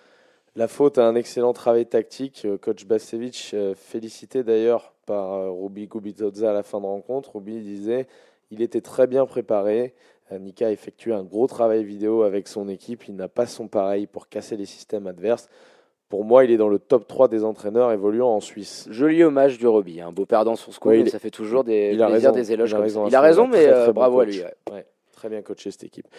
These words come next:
Speaker 1: Pour en revenir encore au match, euh, Massagno, ils étaient privés de, de Slokar, il me
Speaker 2: Malade.
Speaker 1: semble.
Speaker 2: Ouais,
Speaker 1: Ouais, qui
Speaker 2: grippé,
Speaker 1: était
Speaker 2: ouais.
Speaker 1: malade, c'est
Speaker 2: Grippé,
Speaker 1: ça.
Speaker 2: c'est ça, ouais.
Speaker 1: Et puis, euh, Jules Ao, il était Jules Ao.
Speaker 2: Très diminué. Jules O, ouais, Jules
Speaker 1: Ouais.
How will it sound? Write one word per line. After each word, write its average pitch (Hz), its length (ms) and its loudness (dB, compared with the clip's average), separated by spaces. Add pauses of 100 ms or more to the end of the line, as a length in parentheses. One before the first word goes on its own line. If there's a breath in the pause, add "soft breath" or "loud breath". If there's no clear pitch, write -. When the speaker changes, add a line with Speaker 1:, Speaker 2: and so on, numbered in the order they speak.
(400 soft breath)
Speaker 1:
Pour 123 180 10
en 135 40 12
revenir 147 300 8
encore 147 360 6
au 143 80 6
match, 147 380 2
euh, 120 200 6
Massagno, 131 480 -2
ils 113 140 -6
étaient 113 120 -2
privés 127 280 -4
de, 131 420 2
de 135 80 -4
Slokar, 143 560 -4 (180)
il - 40 -14
me 104 60 -4
Speaker 2:
Malade. - 140 -2
Speaker 1:
semble. 170 200 0 (160)
Speaker 2:
Ouais, 120 60 4
Speaker 1:
Ouais, 131 40 6
qui 135 60 6
Speaker 2:
grippé, 147 160 6
Speaker 1:
était 127 180 2
Speaker 2:
ouais. 110 80 8
Speaker 1:
malade, 151 260 4
c'est - 80 -8
Speaker 2:
Grippé, 117 80 0
Speaker 1:
ça. 110 200 4
Speaker 2:
c'est 98 100 -16
ça, 90 220 -4
ouais. - 120 -12 (120)
Speaker 1:
Et 123 140 2
puis, 139 360 -2
euh, 131 840 6
Jules 131 340 2
Ao, 143 400 8
il 131 140 0
était 123 400 0
Jules 123 220 -2
Ao. 139 340 6
Speaker 2:
Très 147 240 -2
diminué. 127 440 -2
Jules 127 220 0
O, 135 200 8
ouais, 117 120 6
Jules 113 160 -2
Speaker 1:
Ouais. 117 160 6